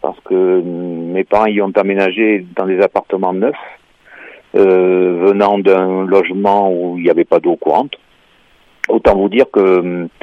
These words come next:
le confort de ces appartements était tout à fait remarquable pour l'époque, quoi, et qu'on y a vécu des années tout à fait, euh, heureuses à l'époque où tout allait bien encore, quoi.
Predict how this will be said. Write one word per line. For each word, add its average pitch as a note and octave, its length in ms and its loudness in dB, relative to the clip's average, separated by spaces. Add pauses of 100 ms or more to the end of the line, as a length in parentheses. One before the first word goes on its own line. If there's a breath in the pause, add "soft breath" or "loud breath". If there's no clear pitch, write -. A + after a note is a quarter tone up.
(220 loud breath)
le F#2+ 160 2
confort C#3 720 2 (480)
de G2 200 -2 (100)
ces F#2 140 0
appartements F#2 520 -2
était F#2+ 180 -6
tout - 200 -18
à F#2+ 60 2
fait - 140 0
remarquable F#2 540 0
pour F#2+ 120 -2
l'époque, G#2 280 -2 (100)
quoi, - 300 -10
et E2 160 -6
qu'on F#2 160 -2
y E2+ 100 0
a E2 80 4
vécu E2 300 -4
des E2+ 200 -2
années E2+ 320 0
tout - 200 -14
à D#2+ 100 -2
fait, E2+ 280 -4
euh, C#2+ 320 -6 (640 loud breath)
heureuses F#2+ 420 6
à E2+ 60 4
l'époque D#2+ 360 -2
où E2+ 40 -8
tout E2 220 -2
allait E2+ 120 2
bien F2+ 180 -2
encore, F#2 320 -4
quoi. - 140 -8